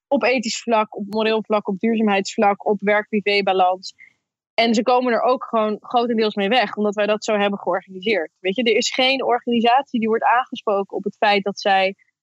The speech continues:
waar Pas als een groot bedrijf, wat dan twaalf procent ziekteverzuim heeft onder de jongeren tussen de vijfentwintig en vijfendertig. Waarvan het grootste gedeelte langer dan een jaar met zware psychische klachten thuis zit.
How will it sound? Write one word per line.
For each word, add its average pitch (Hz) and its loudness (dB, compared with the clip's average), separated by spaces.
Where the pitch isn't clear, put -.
waar 190 0
Pas 202 0
als 190 0
een 185 -8
groot 185 -2
bedrijf, 175 0
wat 175 -6
dan 190 -2
twaalf 226 2
procent 196 -4
ziekteverzuim 180 -2
heeft 165 -4
onder 180 -2
de 202 2
jongeren 196 4
tussen 196 0
de 190 2
vijfentwintig 190 -2
en 180 -4
vijfendertig. 180 -2
Waarvan 196 0
het 202 0
grootste 233 0
gedeelte 202 2
langer 208 2
dan 190 2
een 180 0
jaar 190 2
met 196 -2
zware 190 2
psychische 196 -4
klachten 202 0
thuis 185 0
zit. 175 -4